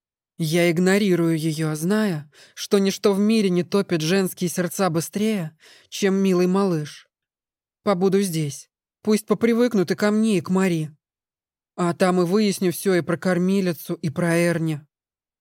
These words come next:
Я набираю ложку воды, подношу к губам и дую. И тут внезапно все звуки кухни стихают,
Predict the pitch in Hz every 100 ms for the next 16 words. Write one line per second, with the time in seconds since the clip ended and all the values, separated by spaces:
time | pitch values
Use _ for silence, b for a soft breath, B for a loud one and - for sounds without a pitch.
0 | _ _ _ - 165 180 180 170 185 180
1 | 180 175 - 165 175 160 196 - 170 175
2 | 175 - 185 156 170 160 208 196 165 165
3 | 160 151 143 _ _ _ _ _ _ _
4 | _ - 165 180 180 170 170 170 208 208
5 | 165 135 185 165 180 175 190 - 185 185
6 | 180 214 - 220 180 151 151